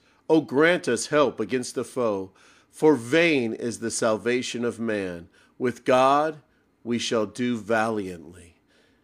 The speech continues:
It is he who will tread down our foes. Oh, Heavenly Father, they're so true that salvation, vain is the salvation of man. It's worthless.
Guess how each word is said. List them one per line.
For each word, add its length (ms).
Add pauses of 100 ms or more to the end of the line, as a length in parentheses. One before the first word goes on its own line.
(320)
It 100
is 220
he 580
who 100
will 180
tread 440
down 540
our 160
foes. 800 (680)
Oh, 140
Heavenly 380
Father, 640 (1040)
they're 100
so 640
true 600
that 160
salvation, 1040
vain 600
is 180
the 100
salvation 680
of 140
man. 540
It's 200
worthless. 920